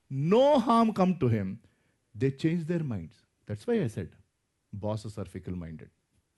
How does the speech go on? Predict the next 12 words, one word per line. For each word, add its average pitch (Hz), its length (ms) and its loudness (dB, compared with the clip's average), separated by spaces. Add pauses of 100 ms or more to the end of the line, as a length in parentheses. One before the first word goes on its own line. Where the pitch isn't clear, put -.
(2750)
Initially, 180 720 2 (160)
unusual 143 540 0
kindness. 87 580 -8 (800)
Next, 156 480 -2 (1120)
murderer. 110 580 0 (1200)
Now, 196 260 4 (500)
change 160 320 2
of 131 180 0
mind. 101 320 -4 (560)
He - 140 0
is 117 240 0
God. 90 340 -6